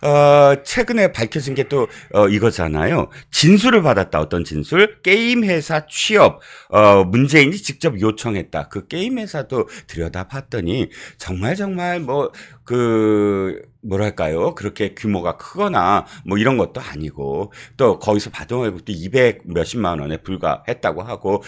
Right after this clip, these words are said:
하는 일은 뭐, 동사무소 서류 떼우는 일이었다고 하는데, 아, 그런데 중요한 건 이거예요. 저도 똑같은 생각이 들었던 게, 문재인이 이것을 방어하려면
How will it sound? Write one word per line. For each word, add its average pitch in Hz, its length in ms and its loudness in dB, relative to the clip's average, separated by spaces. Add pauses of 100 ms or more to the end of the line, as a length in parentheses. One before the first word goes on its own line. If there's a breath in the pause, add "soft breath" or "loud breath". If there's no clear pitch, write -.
(140)
하는 190 320 -2
일은 98 400 -4
뭐, 78 140 -8
동사무소 101 460 0
서류 156 320 -8
떼우는 110 360 0
일이었다고 76 500 -4
하는데, 117 580 2 (420 loud breath)
아, 165 560 2
그런데 202 680 4 (240 loud breath)
중요한 151 420 2
건 233 160 -2
이거예요. 85 320 -6
저도 202 300 -2
똑같은 233 640 -2
생각이 143 380 -2
들었던 82 420 -8
게, 135 260 0 (400 loud breath)
문재인이 240 800 2
이것을 151 420 -4
방어하려면 135 840 -6